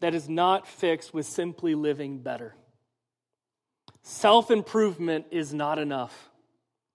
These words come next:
You need to be reborn.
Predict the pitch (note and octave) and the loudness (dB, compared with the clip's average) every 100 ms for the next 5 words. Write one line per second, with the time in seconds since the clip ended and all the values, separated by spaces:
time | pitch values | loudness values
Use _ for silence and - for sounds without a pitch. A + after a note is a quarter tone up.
0 | _ _ _ _ _ D#3+ G3 G#3+ G#3 F#3 | _ _ _ _ _ -4 0 2 2 0
1 | F3 D3+ E3+ E3 E3 - _ - C3+ C3 | -4 -2 0 0 -4 -8 _ -12 -10 -8
2 | B2+ A#2+ A2+ | -8 -10 -12